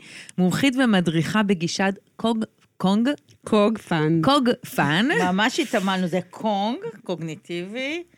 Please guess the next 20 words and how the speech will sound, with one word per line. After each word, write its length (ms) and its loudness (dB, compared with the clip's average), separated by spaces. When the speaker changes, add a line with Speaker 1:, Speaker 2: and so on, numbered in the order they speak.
Speaker 3:
פאן 220 -2
פונקשן, 640 -6
למרות 300 -8
שזה... 180 -8
אולי 200 2
יהיה 200 0
פאן 320 -2
כיף, 360 -4
אנחנו 340 -10
Speaker 1:
זה 140 -4
Speaker 3:
מקווים. 80 0
Speaker 1:
גם, 340 4
גם 220 4
וגם, 520 2
אה, 120 -6
נכון? 420 -4
Speaker 2:
לגמרי, 480 0
Speaker 1:
אה, 120 4
Speaker 2:
התאמנתם 380 4
יפה. 240 0